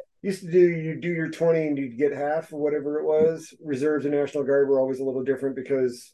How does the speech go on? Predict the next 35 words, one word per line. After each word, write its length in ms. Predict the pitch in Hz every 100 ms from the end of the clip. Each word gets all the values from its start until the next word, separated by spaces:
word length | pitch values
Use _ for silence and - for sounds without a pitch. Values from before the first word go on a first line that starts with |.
| -
of 180 | - - -
how 180 | - 139
you 140 | 127
served. 480 | 123 143 135 123 123 _ _ _ _ _ _ _ _
But 160 | 156 151
it, 200 | 147 139
uh, 400 | 135 127 120 120 _ _ _ _ _ _ _ _ _ _ _ _ _ _ _ 175
now 400 | 160 185 208 175
it's 180 | 165
like 280 | 160 156 147
you 100 | 160
go 300 | 165 175 170
in, 480 | 175 175 160 156 170 _ _
if 140 | 165 160
you 280 | 170 151 -
do 280 | - 190 196 -
twenty 640 | - 190 208 170 156 131 _
coming 280 | - 165 156
in 160 | 160 175
now, 400 | 151 139 135 123 -
you 240 | 147 165 165
don't 320 | 175 185 -
get 340 | 165 160 165 _ _ _ _ - _ _ _ _ _ _
the 80 | -
fifty 260 | - 190 180
percent 460 | 139 180 170 147 - _ _ _ -
of 200 | 151 139
your 100 | 143
base 280 | 156 160
pay 200 | - 139
at 80 | 131
the 160 | 131 143
end 140 | 151
of 100 | 117
it. 140 | 113